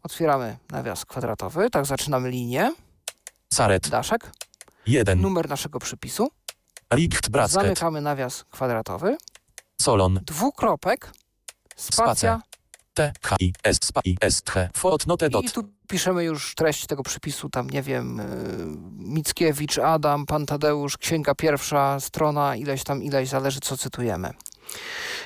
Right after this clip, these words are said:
Speaker 1: Jaki to ma efekt? No efekt to ma taki, że po pierwsze, am, w tym zdaniu, które napisałem tu u góry,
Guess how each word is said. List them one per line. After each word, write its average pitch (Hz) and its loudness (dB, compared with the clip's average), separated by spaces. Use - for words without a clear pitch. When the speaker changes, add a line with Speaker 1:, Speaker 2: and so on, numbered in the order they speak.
Speaker 1:
Jaki 214 2
to 240 4
ma 214 4
efekt? - -2
No 147 0
efekt - 2
to 233 2
ma 208 4
taki, 160 -2
że 156 -2
po 170 -2
pierwsze, 208 2
am, 160 0
w - -8
tym 180 0
zdaniu, 214 2
które 170 -2
napisałem 175 2
tu 175 -4
u 175 -4
góry, 151 2